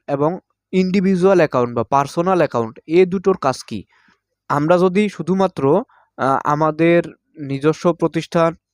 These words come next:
এবং আরও হ-, হয়তোবা দুই একজনের প্রতিষ্ঠানের অ্যাড রান করার জন্য কাজ করি, তবে আমাদের Google পার্সোনাল অ্যাকাউন্ট তৈরি করতে হবে। পার্সোনাল অ্যাকাউন্টের মাধ্যমে আমরা আমাদের নিজের কাজ এবং টুকটাক আরও দুই একটা অ্যাড রান করতে পারবো। তবে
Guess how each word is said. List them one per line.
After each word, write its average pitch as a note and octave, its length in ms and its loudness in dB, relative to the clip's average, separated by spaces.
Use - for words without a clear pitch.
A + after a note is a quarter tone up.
এবং C#3 300 0
আরও F3+ 200 -2
হ-, D#3 300 -2
হয়তোবা D#3 340 -2
দুই D3 200 0
একজনের D#3 380 0
প্রতিষ্ঠানের D#3 640 -4
অ্যাড C#3 300 0
রান E3 200 0
করার E3 240 -4
জন্য E3+ 200 -8
কাজ E3 240 -4
করি, C3 240 -2
তবে D#3+ 200 2
আমাদের C#3+ 400 0
Google D3+ 380 2
পার্সোনাল D#3 480 0
অ্যাকাউন্ট D3+ 460 -2
তৈরি D3 180 -2
করতে B2 240 -2
হবে। A2 240 -2
পার্সোনাল D#3+ 440 0
অ্যাকাউন্টের F#3+ 460 0
মাধ্যমে D#3 340 0
আমরা D#3 220 0
আমাদের E3 320 0
নিজের E3 320 -2
কাজ G#3+ 280 -2
এবং D3+ 240 2
টুকটাক G3 400 -2
আরও F3 160 2
দুই D#3+ 160 -2
একটা D#3+ 220 -2
অ্যাড E3 260 4
রান C#3+ 220 0
করতে C3+ 240 -8
পারবো। G#2 300 -4
তবে E3 240 2